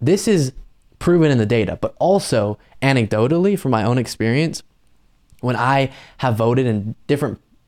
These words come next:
spaces, you can tell a difference between some of them are like, you walk in, barely any line, easy peasy. Some of them, um, are incredibly difficult, and you can see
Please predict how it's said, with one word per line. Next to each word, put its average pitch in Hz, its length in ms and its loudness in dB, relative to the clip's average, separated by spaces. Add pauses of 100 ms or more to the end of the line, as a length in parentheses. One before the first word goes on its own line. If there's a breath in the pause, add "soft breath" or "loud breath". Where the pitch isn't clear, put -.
(100)
spaces, 110 680 -2
you 117 80 0
can 113 240 -2
tell 160 360 2
a 123 40 2
difference 120 360 -2
between 107 480 -4 (360 soft breath)
some 131 320 0
of 185 140 0
them 220 180 0
are 135 140 -2
like, 107 260 -2
you 143 140 0
walk 156 340 2
in, 156 320 0 (360 soft breath)
barely 147 520 2
any 143 180 2
line, 135 560 0
easy 127 380 0
peasy. 120 520 -2 (220 soft breath)
Some 139 220 -2
of 127 120 2
them, 107 260 0 (460 soft breath)
um, 104 420 -2
are 107 400 -2 (520)
incredibly 120 760 0
difficult, 104 500 -4
and 104 100 -4
you 104 80 -2
can 107 140 -6
see 110 460 -2